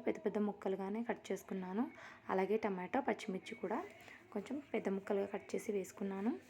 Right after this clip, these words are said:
అల్లం వెల్లుల్లి పేస్ట్, కొంచెం పసుపు, కొంచెం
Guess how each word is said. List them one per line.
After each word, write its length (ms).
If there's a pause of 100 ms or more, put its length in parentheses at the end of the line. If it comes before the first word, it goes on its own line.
(400)
అల్లం 200
వెల్లుల్లి 340
పేస్ట్, 400
కొంచెం 320
పసుపు, 420 (440)
కొంచెం 260